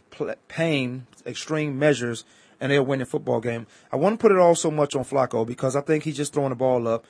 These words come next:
and there's a difference in him throwing the ball to his right and his left. It's obviously noticeable. So when you get into a situation like now,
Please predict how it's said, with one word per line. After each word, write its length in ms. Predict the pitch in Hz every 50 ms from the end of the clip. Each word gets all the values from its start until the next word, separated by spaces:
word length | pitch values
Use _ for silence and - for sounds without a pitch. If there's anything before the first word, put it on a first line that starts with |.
| _ _ -
and 100 | - 151
there's 140 | 160 165 156
a 60 | 160
difference 260 | 139 170 180 160 156
in 80 | 143 139
him 100 | 143 151
throwing 200 | 139 156 143 139
the 60 | 135
ball 200 | 123 135 135 135
to 120 | 131 - 127
his 120 | 120 107
right 140 | 120 120 -
and 80 | 117
his 100 | 113 104
left. 220 | 120 127 113 104 -
It's 120 | 104 98
obviously 440 | - - 143 143 127 117 110 120 117
noticeable. 540 | 113 127 131 120 113 - - 107 110 107 - - - - -
So 180 | - - 131
when 140 | 120 123 123
you 80 | 123 123
get 140 | 127 175 175
into 180 | 165 - -
a 40 | 139
situation 640 | - - 156 143 - 123 131 143 135 - - 127
like 160 | 127 123 117 104
now, 480 | 110 120 135 143 139 131 117 110 101